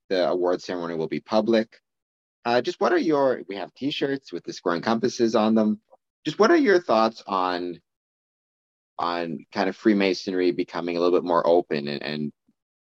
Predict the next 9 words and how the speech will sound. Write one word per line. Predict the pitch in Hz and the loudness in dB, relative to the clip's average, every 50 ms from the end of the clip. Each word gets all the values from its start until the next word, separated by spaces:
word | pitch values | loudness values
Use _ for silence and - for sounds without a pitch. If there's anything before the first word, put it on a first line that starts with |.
| _ _ | _ _
brethren | - 90 90 90 87 90 87 85 82 76 - _ _ | 2 2 4 4 4 2 2 0 -2 -6 -8 _ _
discussing | - 98 95 - - - 107 107 107 - - 90 80 78 | -4 -4 -4 -2 -2 0 2 2 2 0 -4 -6 -4 -2
their | 76 78 78 78 78 76 60 | 0 0 2 2 2 2 0
involvement | 64 76 - - 73 76 80 80 71 | -2 -4 -2 0 2 2 2 0 -2
with | 69 76 - | -6 -8 -8
the | 78 | -12
craft | - - 87 80 76 73 73 - _ _ - _ _ - | -10 -6 -4 -2 -2 -2 -4 -8 _ _ -20 _ _ -12
more | 82 80 76 73 71 | -8 -4 -2 -2 0
regularly? | 71 73 73 73 69 53 50 55 57 - - | 0 -2 -2 -4 -6 -8 -8 -10 -10 -12 -14